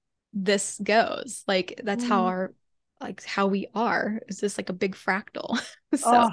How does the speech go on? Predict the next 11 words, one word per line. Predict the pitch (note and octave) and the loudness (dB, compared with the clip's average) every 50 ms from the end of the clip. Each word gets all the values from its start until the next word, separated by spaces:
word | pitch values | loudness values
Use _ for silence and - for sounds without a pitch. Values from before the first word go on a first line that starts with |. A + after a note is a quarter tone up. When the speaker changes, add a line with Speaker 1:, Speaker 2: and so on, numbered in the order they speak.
| - - | 2 4
Speaker 1:
anyway. | C4+ B3+ A3 F#3+ B2+ A#3 - - - - - - - | 4 6 6 6 6 4 2 -2 -8 -20 -10 4 8
Speaker 2:
so, | C4+ C4+ C4+ C4+ C4 C4+ D4 | 10 12 12 12 12 10 8
so, | - D4+ C#4+ A3+ A3+ C4+ A#3 | 6 6 6 6 6 6 4
Speaker 1:
<laughs> | |
Speaker 2:
so, | - - A#3+ A3+ A3+ B3 | 4 4 4 4 4 2
so, | - B3 A#3+ | 0 -2 0
so | A#3 B3 A3 | 2 2 0
perfect. | A3 A3 A#3+ G3 G3 G3 - F#3 F3 - - - - - - _ _ _ _ _ - | 2 4 4 4 4 4 2 0 -2 -2 -6 -16 -20 -20 -20 _ _ _ _ _ -2
Speaker 1:
Yeah. | A3+ G#3+ A#3 A#3+ A#3 | 4 6 8 8 8
Speaker 2:
Um, | A#3+ A#3+ A#3+ B3 B3 B3 B3 A#3+ F3 - _ _ | 8 6 4 0 -2 -4 -6 -6 -8 -10 _ _
and | G3 A3+ A#3+ B3 A#3+ A#3 A#3+ A3+ A3 - | 4 6 6 8 6 6 4 2 0 -2